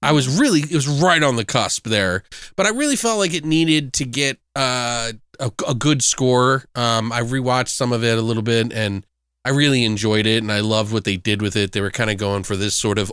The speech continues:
old throwback, sort of Italian giallo style, like, supernatural giallo, like the Suspiria movies or whatever, but, like,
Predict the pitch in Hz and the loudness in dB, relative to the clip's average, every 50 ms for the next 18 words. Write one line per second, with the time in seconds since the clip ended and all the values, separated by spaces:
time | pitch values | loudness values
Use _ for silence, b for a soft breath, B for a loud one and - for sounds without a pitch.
0 | - - 113 107 107 107 107 101 - - - 110 110 110 110 110 104 110 104 101 | -4 -2 0 0 0 0 -2 -4 -8 -8 -8 -4 -2 -2 0 0 0 0 0 0
1 | 101 95 - B B B B B B _ _ - - - 135 123 117 107 107 - | -2 -4 -6 B B B B B B _ _ -10 -2 -2 0 2 2 0 -2 -6
2 | - - - - - - 123 117 123 127 120 120 117 117 113 120 107 120 110 104 | -8 -8 -6 -6 -2 -2 -2 0 0 0 2 2 0 0 0 -2 -2 -2 -2 0
3 | 113 117 120 120 120 123 123 120 123 - - - 143 127 123 120 120 123 131 135 | 0 2 2 2 2 4 4 2 2 2 2 2 2 2 4 4 4 4 2 2
4 | 139 B B B B B B B _ _ _ 123 110 110 - - - 147 143 123 | 0 B B B B B B B _ _ _ -4 -4 -2 0 0 2 2 0 0
5 | - 131 131 131 127 131 - - 135 127 131 127 127 127 123 110 123 143 135 135 | 0 0 2 2 2 2 0 0 0 2 2 2 2 0 0 2 2 2 4 4
6 | 131 131 131 135 135 131 120 113 107 - - 113 110 107 107 104 104 104 110 120 | 4 4 4 2 2 2 2 0 -2 -2 -2 0 0 2 2 0 0 -2 -4 -8
7 | _ _ _ _ - - 143 - - - - 135 127 131 135 131 131 131 127 131 | _ _ _ _ -2 0 2 2 0 0 0 2 2 4 4 4 4 4 4 2
8 | 135 131 135 135 135 131 135 135 131 131 135 135 135 139 139 131 123 120 113 107 | 2 2 2 0 0 -2 -2 0 2 2 2 2 2 2 0 2 0 0 0 -2
9 | - - 113 107 104 92 - | -2 -2 -2 -2 -2 -4 -6